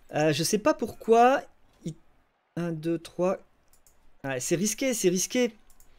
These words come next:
Parce que s'il fait double les deux au sol, par exemple, il est quasiment obligé de relancer ici.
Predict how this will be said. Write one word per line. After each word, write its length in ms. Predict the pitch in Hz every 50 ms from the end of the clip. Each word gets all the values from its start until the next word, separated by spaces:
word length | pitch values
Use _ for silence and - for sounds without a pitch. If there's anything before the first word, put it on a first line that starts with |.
| - - - - - - - - _
Parce 120 | - 135 -
que 80 | 185
s'il 180 | - - 226 208
fait 240 | - - 254 190 165 165 165 - - - - - - - _ -
double 300 | 135 135 220 208 233 214
les 120 | 202 208
deux 120 | 165 190 196
au 80 | 185
sol, 200 | - - 269 254
par 120 | - 202 185
exemple, 560 | 175 160 190 233 247 240 - 175 151 147 - -
il 120 | 156 160
est 80 | 160 -
quasiment 480 | 220 202 180 202 208 202 208 - - -
obligé 560 | 233 247 240 196 220 220 214 190 175 226 226
de 60 | 208
relancer 400 | 175 170 175 170 170 - - 233
ici. 360 | 208 180 - - 170 - -